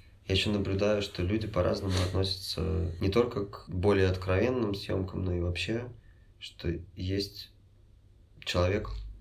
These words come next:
один хочет показывать себя, вот какая я красивая, но есть почему-то другие люди, которые начинают с этого, у кого-то бомбит,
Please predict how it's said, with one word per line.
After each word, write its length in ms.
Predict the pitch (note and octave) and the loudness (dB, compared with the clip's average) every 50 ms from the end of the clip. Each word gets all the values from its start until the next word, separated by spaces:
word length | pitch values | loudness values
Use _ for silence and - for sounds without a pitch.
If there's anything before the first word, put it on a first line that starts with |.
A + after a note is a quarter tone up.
| - - | -10 -6
один 340 | G2 F#2+ F#2 G#2 G#2+ G2+ G2 | -4 -2 0 2 0 0 0
хочет 340 | - G#2+ A2+ - - - - | -2 -2 -2 -2 -4 -8 -8
показывать 580 | F#2 F2 - G2+ G2+ G2+ G2+ F#2+ F#2 F2+ - | -8 -4 -2 -2 -2 -2 -2 -2 -4 -4 -4
себя, 460 | - - - F2 F2 F2 F2 F2 F2 - - - - - - - - - - - - - - - - - | -4 -6 -6 -6 -6 -6 -6 -6 -8 -10 -14 -18 -18 -20 -20 -20 -20 -20 -20 -20 -20 -20 -20 -20 -20 -12
вот 300 | - E2+ F2 E2+ E2+ - | -8 -6 -6 -6 -6 -8
какая 400 | - - E2+ E2 F2 F2+ F2+ F2+ | -10 -8 -8 -4 0 0 0 0
я 40 | F2+ | -2
красивая, 640 | F2 F2+ F2 F2 - - F#2 F#2 F2+ F2 F2 F2 F2 - - - - - - - - - - - - - | -4 -6 -6 -6 -6 -6 -6 -6 -4 -4 -4 -6 -6 -8 -10 -14 -16 -18 -20 -20 -20 -20 -20 -20 -10 -4
но 120 | F2 F2 | 0 2
есть 460 | F2 F2 F2+ F#2+ G2+ G2 - - - - - | 2 4 4 2 0 -2 -4 -8 -12 -12 -12
почему-то 420 | - - - F2+ F2+ F#2 - - - | -12 -6 -4 -2 -2 -2 -4 -6 -8
другие 300 | - F2+ F2 F#2 F#2 F2+ | -8 -6 -4 -2 0 0
люди, 220 | F#2+ - - - | 0 0 -2 -4
которые 360 | - - - - F2 E2 E2 E2+ | -6 -6 -6 -6 -6 -4 -2 -2
начинают 460 | E2+ E2+ - - F2 F2+ F2+ F2+ - | -2 -4 -4 -2 -2 -2 -2 -4 -4
с 80 | - | -6
этого, 380 | F#2 F2 - E2 D#2+ E2 D#2+ D#2+ | -8 -6 -6 -6 -6 -6 -6 -8
у 180 | E2 - C#2 - | -8 -10 -12 -14
кого-то 380 | - - F2+ F2+ F2+ - F2 | -12 -8 -6 -6 -4 -4 -4
бомбит, 480 | F2 F2+ F#2 F2+ F#2 F#2 F#2+ F#2+ F#2+ | -2 0 0 0 2 0 -2 -4 -4